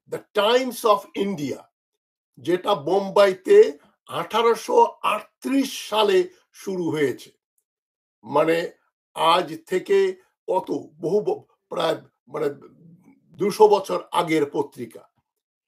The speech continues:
সেই পত্রিকায় বিরাট একটা নিউজ এসছে, শুধু হিন্দুস-, Times of ইন্ডিয়াতেই না, ইন্ডিয়ান এক্সপ্রেস সহ আরো বহু পত্রিকায়, ব্লগে এবং বিভিন্ন জায়গায় ছেয়ে গেছে একটা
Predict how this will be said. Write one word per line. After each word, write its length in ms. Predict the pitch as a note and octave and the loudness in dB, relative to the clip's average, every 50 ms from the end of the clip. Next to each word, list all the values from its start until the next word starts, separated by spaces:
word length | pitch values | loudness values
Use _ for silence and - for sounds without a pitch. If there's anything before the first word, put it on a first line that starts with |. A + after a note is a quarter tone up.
| _ | _
সেই 300 | _ - - A3 B3 B3+ - - | _ 2 4 6 6 6 2 6
পত্রিকায় 720 | - A3+ A3 A3 A3 - G#3 G3+ - - G3+ F#3 F3+ E3+ - _ _ _ _ | 8 8 8 8 4 -2 -8 -4 0 2 2 2 2 0 -4 _ _ _ _
বিরাট 520 | A#2+ A2 D#3+ F#3 G3 G3+ G3 F#3+ F#3+ F#3+ | -10 -6 0 2 4 4 4 4 0 -2
একটা 220 | F#3 F3+ - G3+ F#3+ | -8 -10 -10 -8 -8
নিউজ 420 | E3+ E3 F3+ G3 G3+ G3 D#3+ D#3 | -6 -4 -4 -4 -4 -4 -4 -4
এসছে, 360 | D3 A#2+ - - _ - - _ | -6 -6 -6 -12 _ -20 -20 _
শুধু 240 | - - - F3 G3+ | -20 -18 -6 -4 -2
হিন্দুস-, 720 | F3+ G3 A3 G#3 A3 G#3 - - _ _ _ _ _ - | 0 0 0 0 -4 -4 -6 -10 _ _ _ _ _ -6
Times 400 | - G3+ A3+ A#3 A3+ - A#3+ A3 | 0 0 0 0 2 2 4 4
of 60 | G#3+ | 4
ইন্ডিয়াতেই 580 | G#3 G#3+ G#3+ G#3+ A3 A3 G#3+ - A3 G3 F#3 E3 | 2 -2 4 6 6 6 6 2 -2 -2 -2 -2
না, 360 | D3+ C#3+ B2+ A#2+ A#2 - _ _ _ _ _ _ _ _ - | -2 -2 -2 -4 -6 -10 _ _ _ _ _ _ _ _ -6
ইন্ডিয়ান 440 | G#3 G#3 G#3+ G#3 F#3 G#3+ A3 G#3 F#3+ | -4 -2 -2 2 4 4 4 4 2
এক্সপ্রেস 720 | F#3 F3+ - - - - _ - G3 G3+ G3+ G3+ G3 - | -2 -6 -8 -14 -20 -16 _ -4 -2 -2 -2 -2 -6 -10
সহ 460 | - - G3 F3+ E3 F#3+ F#3 F3 D#3+ - _ _ _ _ _ - | -10 -8 -6 -4 -2 -2 -2 -2 -4 -10 _ _ _ _ _ -8
আরো 320 | - F#3 G3 G3 G#3 G#3 F#3+ | -4 -2 2 4 4 4 2
বহু 380 | F3+ F#3 E3+ E3 F3+ G#3 G3 - - | 0 -6 -6 -2 -2 -2 -2 -2 -2
পত্রিকায়, 760 | F#3+ F3 - - - - F3+ - - F#3 F3 F3 E3+ E3+ E3 | -4 -4 -4 -8 -12 -12 -12 -8 -6 -6 -6 -4 -4 -4 -6
ব্লগে 1000 | D#3 B2 G#2+ G#2 B2+ C#3 D#3+ F#3 F#3+ F#3 E3 F3 F#3 F#3 F#3 F#3 F#3 F3+ F3+ | -6 -10 -12 -4 -2 0 0 0 0 -2 -2 0 2 2 2 2 2 0 -2
এবং 360 | E3+ E3 D#3+ F3 E3+ E3 D#3+ D3 | -4 -4 -6 -6 -6 -8 -8 -6
বিভিন্ন 500 | D3+ G3 G#3+ A3 A#3+ A#3 A3 G#3 G3+ F#3 | -4 -2 -2 -2 -2 0 0 0 0 0
জায়গায় 600 | D3+ E3+ E3+ E3 E3 E3 D#3 E3 E3 E3 D#3+ C#3+ - - _ _ _ _ _ _ | 0 -2 -2 -2 -2 -2 -4 -2 -2 -2 -4 -6 -8 -14 _ _ _ _ _ _
ছেয়ে 580 | - - - - G3+ G3+ G#3+ A#3 B3 B3+ B3+ A#3 | -14 -14 -2 6 10 10 12 12 12 10 8 8
গেছে 420 | G#3 A3+ A3 G#3+ - A3 G#3+ G#3 | 6 2 0 0 0 0 0 2
একটা 480 | G#3 F#3+ F#3 - _ - G3 F#3 E3+ | 2 0 -4 -8 _ -6 -6 -6 -6